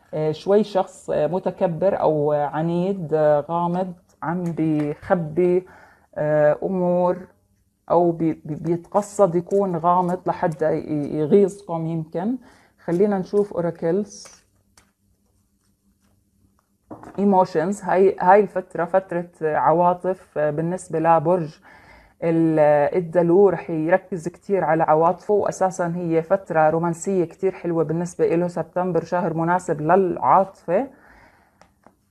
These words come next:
آه، نفس اللي قلنا عليه قبل شوي، سبحان الله، إنه changing your mind، يعني إنه أنت رح تغير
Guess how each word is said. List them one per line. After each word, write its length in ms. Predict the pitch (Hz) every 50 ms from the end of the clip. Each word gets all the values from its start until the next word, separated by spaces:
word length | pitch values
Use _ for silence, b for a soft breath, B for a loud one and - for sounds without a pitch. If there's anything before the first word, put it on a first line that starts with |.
| _ _ -
آه، 1120 | 160 156 160 156 156 156 156 156 156 156 151 147 147 151 151 151 147 151 - - - - -
نفس 260 | 196 226 226 - -
اللي 200 | 208 202 190 180
قلنا 240 | - - 202 190 180
عليه 280 | 147 165 170 190 196 -
قبل 260 | - 156 151 160 160
شوي، 260 | - - 156 156 165
سبحان 360 | 160 - - - - 165 160
الله، 240 | 156 151 147 147 -
إنه 180 | - 160 - 165
changing 560 | - - 190 208 208 190 190 190 185 180 160
your 360 | 170 165 170 170 170 165 -
mind، 460 | - 151 139 135 - - - - -
يعني 260 | - 151 151 139 151
إنه 200 | 151 160 165 165
أنت 540 | 175 175 160 165 - 151 151 147 143 143 143 143
رح 320 | 165 - - - - - -
تغير 680 | 147 - 165 160 185 202 190 170 170 147 - - -